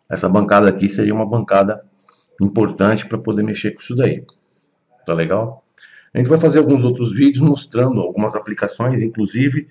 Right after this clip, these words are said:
num dos vídeos eu vou mostrar como que você pode fazer um rolamento utilizando essa bancada à parte. Tá legal? Então não esquece, se você não tá inscrito no canal aí, se inscreva no canal.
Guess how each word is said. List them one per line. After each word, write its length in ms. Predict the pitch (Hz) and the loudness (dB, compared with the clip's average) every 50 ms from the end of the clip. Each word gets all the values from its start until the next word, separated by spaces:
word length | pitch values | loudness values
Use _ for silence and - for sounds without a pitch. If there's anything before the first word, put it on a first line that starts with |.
| _ _ _ _ _ _ _ - | _ _ _ _ _ _ _ 0
num 180 | 104 123 143 | 2 2 2
dos 200 | 143 139 120 98 | 2 2 0 -2
vídeos 320 | - 107 117 120 117 113 117 | -2 -4 -4 -4 -4 -2 0
eu 100 | 127 123 | 2 2
vou 120 | 131 143 | 2 2
mostrar 640 | 143 139 - - - - 107 110 110 110 - - _ _ _ _ _ _ - | 2 0 -4 -8 -6 -2 -2 -2 -2 -2 -8 -12 _ _ _ _ _ _ -6
como 320 | - 127 147 165 165 160 | 0 2 4 6 6 4
que 100 | 160 147 | 4 0
você 220 | 131 131 123 135 123 | -4 -4 -4 -4 -6
pode 340 | 127 - 98 113 117 107 | -4 -2 -2 -2 -2 -2
fazer 400 | 95 - - 104 92 82 - 92 | -4 -4 -4 -4 -4 -4 -4 -4
um 100 | 92 98 | -4 -4
rolamento 800 | 95 85 - 113 117 147 156 143 117 98 98 107 120 123 123 - _ _ _ _ _ _ _ _ _ _ _ _ - | -4 -4 -2 0 0 2 2 2 2 2 0 0 0 -2 -4 -6 _ _ _ _ _ _ _ _ _ _ _ _ -10
utilizando 720 | - 104 - - 123 117 113 95 - 101 110 113 117 117 - | -10 -8 -4 -4 -4 -2 -2 -2 -2 -2 -2 -2 -2 -4 -4
essa 220 | - 101 - - 120 | -4 -4 -4 -4 -4
bancada 420 | 107 113 110 95 - 87 85 90 | -4 -4 -4 -2 -2 -2 -2 -2
à 20 | - | -2
parte. 480 | - 80 - - - - - - _ _ _ _ _ _ _ _ _ _ - | -4 -4 -6 -8 -10 -12 -20 -20 _ _ _ _ _ _ _ _ _ _ -8
Tá 80 | 82 | -8
legal? 500 | 87 87 87 82 101 123 131 127 - - - _ _ _ _ _ _ _ _ _ _ _ _ | -6 -4 -2 -2 -2 -2 -2 -2 -6 -10 -16 _ _ _ _ _ _ _ _ _ _ _ _
Então 140 | - 95 110 | -4 -2 2
não 120 | 120 147 | 2 2
esquece, 480 | 147 - - 101 90 - - - - - | 0 0 -4 -4 -6 -6 -6 -10 -10 -6
se 80 | - | -6
você 300 | 104 117 123 123 - 143 | -4 -4 -4 0 0 2
não 220 | 143 147 143 131 123 | 2 2 0 0 0
tá 120 | 113 110 | -2 -2
inscrito 400 | 101 - - - 98 95 92 95 | -2 -4 -2 -2 -2 0 0 0
no 120 | 92 92 | -2 -2
canal 400 | 90 87 85 92 92 92 92 90 | -2 -4 -2 2 2 4 4 4
aí, 300 | 92 95 104 120 123 123 123 _ _ _ _ _ _ _ _ _ _ _ _ _ _ _ _ _ _ _ - _ | 4 4 4 4 2 -2 -4 _ _ _ _ _ _ _ _ _ _ _ _ _ _ _ _ _ _ _ -20 _
se 160 | - - - | -6 0 2
inscreva 440 | 104 101 - - 107 101 90 92 87 | 2 2 2 0 2 2 2 2 0
no 120 | 87 87 | -2 -2
canal. 580 | - 95 87 90 92 98 113 117 117 - _ _ | 0 0 2 2 4 2 2 2 -2 -6 _ _